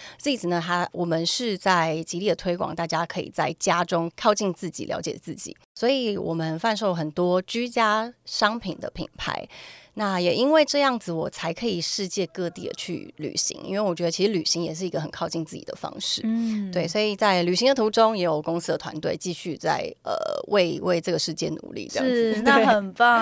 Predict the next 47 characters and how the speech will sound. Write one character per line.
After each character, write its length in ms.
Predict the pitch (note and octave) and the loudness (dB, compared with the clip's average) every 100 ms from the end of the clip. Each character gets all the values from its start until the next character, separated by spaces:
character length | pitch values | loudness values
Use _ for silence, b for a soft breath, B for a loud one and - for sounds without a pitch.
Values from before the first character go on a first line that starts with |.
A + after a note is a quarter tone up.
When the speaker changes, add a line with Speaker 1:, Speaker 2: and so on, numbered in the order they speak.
| G#3+ | 4
Speaker 1:
<laughs> 80 | G3+ F#3+ | 0 0
Speaker 2:
嗯， 100 | A3 | 4
对， 260 | A3+ G3+ | 6 6
Speaker 1:
嗯。 40 | F#3+ | 2
Speaker 2:
总 200 | A3 G#3 | -2 -2
是 260 | - C#4 | 0 4
要， 260 | C4 C4 A#3 B B B | 8 8 6 B B B
因 120 | C#4 | 4
为 100 | C#4 | 6
我 100 | G#3+ | 4
觉 100 | G#3 | 2
得 60 | A3 | -2
品 200 | A#3 G3+ | -2 -4
牌 180 | F#3+ | -2
的 120 | G3 G3+ | 0 0
灵 200 | F#3+ G3+ | -2 -2
魂 180 | G#3+ G3 | -2 -2
人 180 | G3 | -6
物 140 | G3 G#3 | -6 -6
真 180 | G3+ G#3 | -4 -6
的 100 | F#3 | -4
是 100 | G#3 | -2
要 100 | G3+ | -2
把 80 | D#3+ | -4
自 100 | - | -6
己 80 | |
的 60 | F#3+ | -6
状 240 | - G3 | -6 -8
态 440 | F#3 - G3 - - - | -8 -6 -6 -8 -14 2
照 220 | C4+ G#3 | 4 4
顾 240 | - B3 | 2 2
好， 280 | G3+ - F#3+ | 2 0 -2
Speaker 1:
是。 220 | - - | 2 4
Speaker 2:
才 80 | B3+ | 6
有 80 | A3 | 8
办 140 | A#3 | 6
法 140 | A3+ F3 | 4 0
再 220 | A#3+ G#3 | 0 0
次 180 | - G#3+ | -2 -10
的 60 | - | -10
突 180 | - - | -14 -16
破。 120 | F3 - | -18 -4
Speaker 1:
没 160 | F3+ E3+ | 0 2
错， 180 | - | 0
没 180 | E3 - | 0 -2
错。 200 | - - A#3+ | -6 -4 -4
Speaker 2:
嗯， 200 | G#3+ | -4